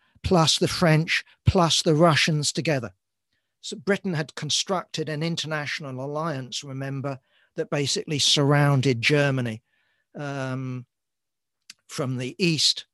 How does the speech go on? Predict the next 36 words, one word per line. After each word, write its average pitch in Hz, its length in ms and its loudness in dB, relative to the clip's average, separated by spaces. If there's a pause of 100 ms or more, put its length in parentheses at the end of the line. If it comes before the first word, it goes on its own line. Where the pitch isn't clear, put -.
(120)
uh, 135 260 -4
and 135 240 -2
the 127 80 -4
west, 113 320 -4
and 117 100 -10
certainly 170 340 0
could - 220 -14
cut 151 220 -8
Germany 123 480 -6
off 135 220 -4
easily, 143 560 -4 (480)
uh, 131 240 -4
when 151 180 -4
it 135 160 -6
came 123 260 -2
to 127 120 -6
the 113 60 -6
sea. 120 360 2
The 101 100 -8
British, - 520 -2
uh, 131 160 -8
Navy 131 480 -4
was 110 260 -12 (520)
vastly, 120 600 -4 (580)
uh, 127 160 -10
superior, 120 680 -4
vastly, 123 680 -6 (300)
uh, 127 120 -10
stronger. 123 480 -6 (240)
So 180 200 4
the 165 100 4
Germans 190 640 4
had 180 280 0
to 156 100 -2
develop 135 540 -2
a, 196 140 -14